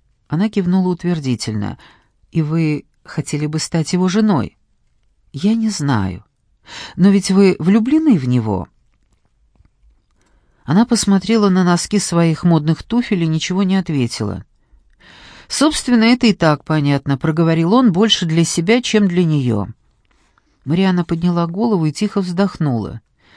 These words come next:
Из ее глаз выкатилась еще пара слезинок.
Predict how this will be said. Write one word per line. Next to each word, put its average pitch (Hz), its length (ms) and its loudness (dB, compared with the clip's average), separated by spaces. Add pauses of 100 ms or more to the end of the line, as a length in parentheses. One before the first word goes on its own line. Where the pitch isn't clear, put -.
(540)
Из 151 140 -4
ее 196 220 4
глаз 185 420 0
выкатилась 170 580 -2
еще 151 300 -2
пара 131 280 -2
слезинок. 196 760 -2